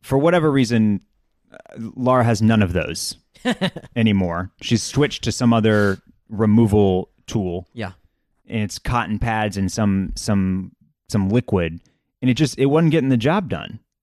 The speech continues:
Speaker 1: Showered this morning, washed my face, did the,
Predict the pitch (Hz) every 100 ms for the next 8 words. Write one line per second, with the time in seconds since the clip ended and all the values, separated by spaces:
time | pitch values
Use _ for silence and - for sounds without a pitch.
0 | _ _ _ _ _ - - 123 147 143
1 | 110 135 156 165 113 139 156 139 - 135
2 | 151 - 131 113